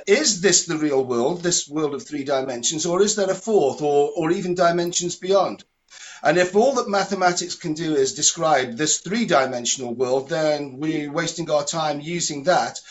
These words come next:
to try to analyse, um, what, what it is that we're actually looking at. It's fantastic.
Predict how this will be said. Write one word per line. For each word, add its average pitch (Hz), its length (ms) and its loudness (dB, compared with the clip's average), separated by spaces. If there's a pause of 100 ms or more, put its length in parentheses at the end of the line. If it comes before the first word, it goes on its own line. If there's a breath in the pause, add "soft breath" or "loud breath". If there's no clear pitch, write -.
(160 loud breath)
to 139 100 -10
try 147 260 2
to 147 160 -4
analyse, 139 840 0
um, 135 560 2
what, 147 320 -2
what 151 220 -4
it 143 60 -6
is 147 240 -4
that 135 120 -6
we're 139 120 -2
actually 139 400 -4
looking 139 360 -10
at. 101 200 -14 (580 loud breath)
It's 202 160 4
fantastic. 151 960 0